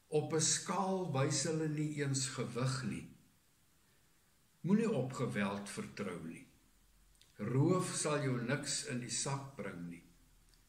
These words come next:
En as jou rykdom toeneem, moenie dat dit jou te na aan die hart lê nie.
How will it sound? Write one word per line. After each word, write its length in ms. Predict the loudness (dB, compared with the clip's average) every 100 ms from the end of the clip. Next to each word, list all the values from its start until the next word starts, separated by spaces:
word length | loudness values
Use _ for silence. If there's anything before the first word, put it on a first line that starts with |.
| _ _ _ _ _ _ _ _ _ -10
En 140 | -2 2
as 240 | 2 2
jou 240 | 2 2
rykdom 760 | 4 2 2 0 0 2 -2 0
toeneem, 760 | 2 4 2 2 -2 -2 -4 2
moenie 340 | 4 4 4
dat 260 | 2 0 0
dit 240 | 0 2
jou 240 | 0 0 0
te 100 | 0
na 460 | 0 0 0 0 -2
aan 80 |
die 100 | -2
hart 340 | -2 -2 -2 -4
lê 320 | -4 -4 -6
nie. 260 | -10 -12